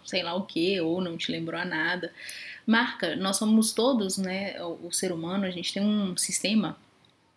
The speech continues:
que grava o cheiro relacionado muito à emoção, a emoções também, né?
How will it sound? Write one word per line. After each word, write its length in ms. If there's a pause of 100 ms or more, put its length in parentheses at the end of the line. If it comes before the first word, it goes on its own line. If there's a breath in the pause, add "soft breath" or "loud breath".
que 200
grava 500
o 120
cheiro 640 (120)
relacionado 520
muito 280
à 20
emoção, 600
a 100
emoções 580
também, 340
né? 140